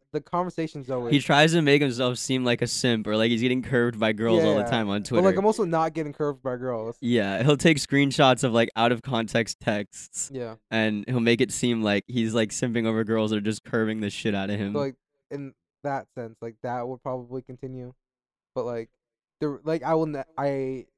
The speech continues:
Speaker 1: so one of the girls that, like, I use for content, that sounds so wrong.
Speaker 2: Yeah, <laughs>
Speaker 1: That sounds
Speaker 2: when you
Speaker 1: so
Speaker 2: say you
Speaker 1: wrong.
Speaker 2: use girls, it's never gonna sound good. Like, use them for whatever, it doesn't matter what you say. It's gonna sound slimy. <laughs>
Speaker 1: Yeah, so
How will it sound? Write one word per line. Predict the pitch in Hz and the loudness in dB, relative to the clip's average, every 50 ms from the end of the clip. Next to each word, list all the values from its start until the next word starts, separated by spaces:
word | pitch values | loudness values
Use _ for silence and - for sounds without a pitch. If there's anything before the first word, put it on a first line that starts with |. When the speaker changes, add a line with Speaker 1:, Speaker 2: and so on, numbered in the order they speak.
| _ _ _ _ _ _ | _ _ _ _ _ _
Speaker 1:
so | _ _ - 165 147 143 139 135 | _ _ -6 -4 -2 0 -2 -2
one | 131 127 135 151 | -2 -2 -2 -2
of | 156 147 | -2 -2
the | 143 139 | -2 -4
girls | 127 135 135 131 127 127 127 | -2 -2 -2 -2 -4 -4 -6
that, | 131 135 120 113 | -4 -4 -4 -4
like, | 123 120 - | -6 -8 -8
I | 123 | -6
use | 123 123 127 131 - | -6 -6 -6 -6 -8
for | 135 120 | -10 -12
content, | - - 131 127 120 - 127 120 123 | -10 -8 -8 -8 -8 -8 -10 -8 -6
that | 147 - | -6 -6
sounds | - 190 175 - _ | -6 -6 -8 -8 _
so | _ 147 131 120 | _ -2 -2 -2
wrong. | 107 110 113 117 113 - - _ - - _ - | -4 -4 -6 -6 -6 -8 -12 _ -20 -20 _ 4
Speaker 2:
Yeah, | 147 151 - 175 143 135 | 8 10 10 10 10 10
<laughs> | |
Speaker 1:
That | 135 - - | 8 6 8
sounds | - 196 190 190 165 156 170 | 10 10 10 10 10 8 8
Speaker 2:
when | 175 | 8
you | 180 - | 8 8
Speaker 1:
so | 208 202 | 10 10
Speaker 2:
say | 202 - - | 10 10 10
you | - | 10
Speaker 1:
wrong. | - 147 147 135 | 8 8 6 6
Speaker 2:
use | 135 143 143 127 113 | 6 6 6 4 4
girls, | 104 127 127 139 147 143 131 | 4 4 6 6 6 4 2
it's | 120 - - | 0 0 2
never | 131 127 127 123 135 | 2 2 2 2 2
gonna | 120 131 131 | 2 2 2
sound | 117 - 123 117 113 113 104 | 2 2 0 0 0 0 0
good. | 107 104 101 107 | -2 -2 0 0
Like, | 120 123 120 - 214 214 175 - | 0 0 0 -2 -8 -12 -10 -4
use | 127 139 151 151 143 | 0 2 2 4 4
them | 151 156 147 123 | 2 2 2 0
for | - 147 147 139 | 2 4 4 4
whatever, | 131 123 117 117 127 120 147 143 | 6 6 4 4 4 4 2 2
it | 123 113 | 0 2
doesn't | 107 127 127 113 120 120 | 2 2 2 2 0 -2
matter | 117 113 113 113 113 | -2 0 0 0 0
what | 113 113 | 0 0
you | 113 117 | 0 0
say. | 110 - 123 110 104 | 0 0 0 0 0
It's | 107 101 | 0 -2
gonna | - 143 127 123 | -2 -2 0 0
sound | 117 - - 123 113 113 113 - | 0 0 0 0 0 0 0 -2
slimy. | - - 127 107 101 101 98 98 98 117 131 - | -4 -2 -2 -2 -2 -2 -2 -2 -2 -2 -4 -4
<laughs> | - - | -6 -6
Speaker 1:
Yeah, | 170 175 165 147 127 120 | -2 0 0 0 0 -4
so | - _ - 147 139 139 131 120 | -6 _ -4 -4 -2 -4 -6 -8